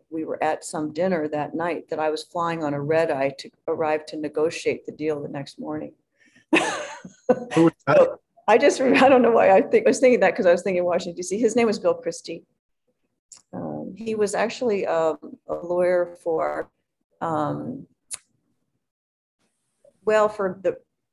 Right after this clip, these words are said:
Speaker 1: the Rockefeller, um, Equitable Portman Group that developed a number of, uh, projects, including Embarcadero Center, so, um, in San Francisco. And he, he came over from another firm,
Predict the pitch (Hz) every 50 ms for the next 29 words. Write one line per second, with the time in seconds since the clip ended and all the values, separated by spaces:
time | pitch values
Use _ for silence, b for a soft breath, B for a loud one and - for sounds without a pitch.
0 | _ - - 185 196 175 175 196 190 202 226 262 240 - - 185 175 175 170 160
1 | 156 151 143 - - - - - _ _ _ _ - - 156 147 147 143 139 131
2 | 131 127 135 139 147 147 - _ - 185 190 185 - 208 175 160 156 - 151 147
3 | 143 143 143 143 143 147 143 - - - - 202 180 - - 151 147 143 147 151
4 | 139 143 143 - - 151 - - 147 151 147 143 143 139 143 - 151 147 143 143
5 | 147 156 143 147 160 - 139 135 135 135 - - _ _ _ _ _ _ _ _
6 | _ _ _ _ _ - - 85 80 - _ _ _ _ _ _ _ _ _ _
7 | _ _ _ _ - _ _ - 240 180 156 156 156 147 151 - - 151 151 -
8 | 165 156 156 147 139 147 143 135 139 - 139 139 139 135 139 - - - 147 139
9 | 131 - 151 147 151 _ _ - - - 151 139 147 147 - b b b b b
10 | b _ _ _ _ _ - - 147 143 - 120 - - 151 139 139 - - -
11 | - 143 139 - - 147 - - - 139 131 - - - _ _ _ _ - 160
12 | 156 151 151 147 139 143 - - - 190 180 160 - - _ _ _ - - 165
13 | 160 - - 180 160 160 143 139 139 143 143 - 147 147 139 143 135 - 135 139
14 | - - - 165 151 147 143 135 127 139 147 151